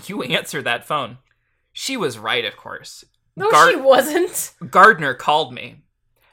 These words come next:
Speaker 1: Not once, not twice, but four times.
Speaker 2: I mean, you owe him an explanation at the very least, because he's currently on the phone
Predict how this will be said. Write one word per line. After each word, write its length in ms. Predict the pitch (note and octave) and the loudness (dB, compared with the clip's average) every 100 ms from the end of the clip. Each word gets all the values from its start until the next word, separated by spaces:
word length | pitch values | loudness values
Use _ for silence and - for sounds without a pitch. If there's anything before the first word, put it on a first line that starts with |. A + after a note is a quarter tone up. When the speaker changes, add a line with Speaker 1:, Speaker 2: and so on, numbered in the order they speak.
| - | -4
Speaker 1:
Not 300 | D3+ F#3 D3+ | 0 0 0
once, 560 | F3 C3+ - - - _ _ _ | -2 -2 -10 -14 -14 _ _ _
not 360 | - D3+ F3+ - | -6 0 0 -2
twice, 640 | - - F3 - - - _ _ D#3 - | -10 -8 -8 -10 -20 -20 _ _ -20 -12
but 380 | - G3 - _ | 0 0 -2 _
four 520 | A#3 G#3 G#3 G#3 G#3 _ _ | -2 0 0 -2 -4 _ _
times. 800 | - F#3 D#3+ B2+ A2+ G#2+ - A#3+ | -12 -4 -4 -4 -10 -16 -16 -16
Speaker 2:
I 40 | |
mean, 180 | C4 C#4 | -14 -8
you 140 | D#4 B3+ | -6 0
owe 160 | C#4+ | 0
him 160 | C4+ B3 | 0 -4
an 80 | G#3+ | -6
explanation 920 | G3+ G#3 - - F#3 F3+ G3 G3+ - | -10 -10 -16 -12 -12 -8 -10 -10 -14
at 100 | F#3 | -12
the 80 | F3+ | -14
very 480 | D3+ C#3+ F3 F3+ E3+ | -14 -6 -4 -4 -8
least, 420 | D#3+ D3+ D3 - _ - _ | -14 -18 -18 -20 _ -20 _
because 280 | C4 C4+ G3+ | -2 -2 0
he's 300 | C#4+ D4 - | -4 -6 -10
currently 640 | - D#4+ D#4+ D4 C4+ B3 - _ | -8 -4 -4 -4 -6 -6 -16 _
on 280 | - B3 C#4 | -2 -2 0
the 80 | C4 | -4
phone 580 | B3+ C#4+ C#4 A3+ F#3+ | -4 -2 0 -2 -8